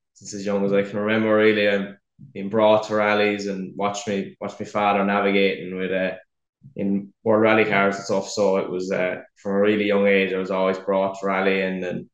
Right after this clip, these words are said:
every Sunday going off to see rallying. And it was just, it's, there's a big rallying community around where I live here in South Kilkenny. So it's always been, everyone around here goes rallying, and it's kind of a,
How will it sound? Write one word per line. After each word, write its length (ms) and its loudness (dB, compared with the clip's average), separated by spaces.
every 200 -2
Sunday 420 4
going 200 2
off 240 0
to 80 -12
see 200 -2
rallying. 440 2
And 120 -6
it 60 -6
was 140 -8
just, 380 -4
it's, 380 -12
there's 100 -8
a 60 0
big 360 -2
rallying 380 4
community 520 0
around 440 2
where 160 2
I 120 4
live 200 2
here 240 0
in 200 -4
South 320 -2
Kilkenny. 380 0
So 300 -2
it's 100 -4
always 380 4
been, 420 -6
everyone 640 2
around 280 -2
here 160 0
goes 200 -4
rallying, 400 0
and 80 -6
it's 160 -12
kind 140 -2
of 80 0
a, 180 0